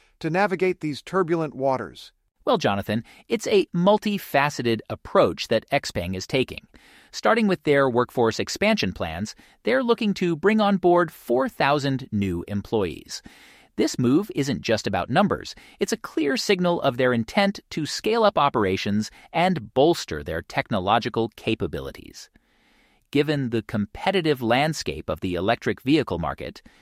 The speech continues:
Speaker 2: particularly in China, this step is crucial for Xpeng to maintain and enhance its position.
Speaker 1: That's quite an ambitious hiring plan. And what about their investment in artificial intelligence technology?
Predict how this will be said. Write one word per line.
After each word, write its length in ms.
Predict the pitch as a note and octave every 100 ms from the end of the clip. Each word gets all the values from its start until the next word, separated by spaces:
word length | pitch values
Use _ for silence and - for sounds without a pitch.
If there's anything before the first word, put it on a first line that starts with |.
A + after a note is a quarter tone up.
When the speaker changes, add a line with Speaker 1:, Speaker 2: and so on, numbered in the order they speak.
| _
Speaker 2:
particularly 640 | - - A#2+ A2+ F#2+ F2+ F2+
in 260 | F#2 E2+
China, 500 | D#2 - D#3 F#2 E2 - - - - _
this 320 | D3+ A3 -
step 460 | - - D#3+ E3+ - -
is 260 | C3 B2
crucial 760 | - - - - C#4 - D2+ A#1
for 260 | - F#2+ -
Xpeng 560 | C3+ - - B2 G#2 G#2+
to 180 | - G#2+
maintain 760 | G#2 G2+ F#2+ - D#3+ E3+ F#3 F#3 -
and 200 | G2 F#2+ -
enhance 760 | F2+ D#2 - A3 F#3 G2 - -
its 180 | G2+ -
position. 420 | F#2 F#2+ - - _ _ _ _
Speaker 1:
That's 160 | E3+ G3+
quite 240 | - G3
an 100 | F3+
ambitious 480 | F3 E3 F#3 F3+ F3
hiring 380 | D#3+ G3+ G3 D#3
plan. 320 | B2 A#2+ - - _ _ _ _
And 100 | C3
what 120 | D#3+
about 240 | G#3 A3 G#3+
their 180 | G3+ G3
investment 640 | F3+ D3+ G#3 - G#3+ G#3
in 140 | D3+ D3+
artificial 540 | D#3+ D#3 F3 D#3 E3
intelligence 580 | C#3+ D#3 E3 C3+ D3+ -
technology? 800 | D#3+ D3+ E3+ E3+ D3+ G#2+ -